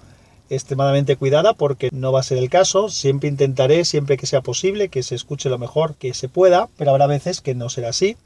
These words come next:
debido a que justamente se trata de un podcast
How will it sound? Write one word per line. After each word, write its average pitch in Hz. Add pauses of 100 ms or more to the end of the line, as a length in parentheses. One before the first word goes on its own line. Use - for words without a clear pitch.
debido 139
a 160
que 170 (180)
justamente 156
se 147
trata 139
de 143
un 139
podcast 160